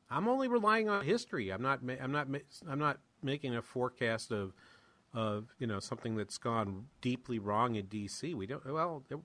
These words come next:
was there something wrong in D C in two thousand eight, two thousand nine? Yes, there was. Okay.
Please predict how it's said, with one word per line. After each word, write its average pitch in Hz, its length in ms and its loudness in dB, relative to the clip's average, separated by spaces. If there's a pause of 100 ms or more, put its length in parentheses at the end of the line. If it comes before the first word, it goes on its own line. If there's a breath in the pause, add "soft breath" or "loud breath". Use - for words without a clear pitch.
was 143 140 -4
there 131 80 -4
something 147 300 -4
wrong 143 200 2
in 139 80 0
D 139 160 -2
C 151 280 -6
in 131 80 -4
two 139 160 -4
thousand 139 380 -4
eight, 147 140 -4
two 151 120 -8
thousand 151 400 -4
nine? 160 240 -2
Yes, 165 240 0
there 131 180 -4
was. 127 320 -4 (1700 soft breath)
Okay. 113 360 -6